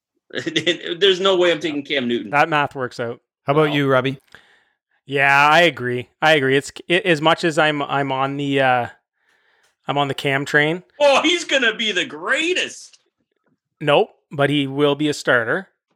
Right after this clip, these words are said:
Speaker 2: He'll be a top ten, twelve.
Speaker 1: Okay, so no, you said top
Speaker 2: But
Speaker 1: five earlier. So you're saying that Brady's gonna be above top five?
Speaker 2: No, no, no, no, no. I said he always has been top five. I said he should be top ten this year.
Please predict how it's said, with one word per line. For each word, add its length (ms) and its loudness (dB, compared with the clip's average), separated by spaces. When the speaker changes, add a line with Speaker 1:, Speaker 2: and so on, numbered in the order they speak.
Speaker 2:
He'll 120 -2
be 100 2
a 60 4
top 300 0
ten, 220 -2
twelve. 240 -4
Speaker 1:
Okay, 140 4
so 240 -2
no, 180 2
you 180 0
said 220 0
top 220 4
Speaker 2:
But 80 -2
Speaker 1:
five 340 2
earlier. 540 0
So 160 -12
you're 100 0
saying 260 0
that 160 0
Brady's 440 -2
gonna 220 -2
be 380 -6
above 440 -2
top 240 -2
five? 380 -2
Speaker 2:
No, 140 0
no, 160 2
no, 160 2
no, 160 2
no. 160 -2
I 160 -4
said 240 -4
he 120 -6
always 340 -4
has 420 0
been 180 -2
top 280 -8
five. 280 -8
I 80 -2
said 180 -2
he 80 -6
should 260 -2
be 80 -4
top 260 -4
ten 220 -6
this 200 -14
year. 160 -20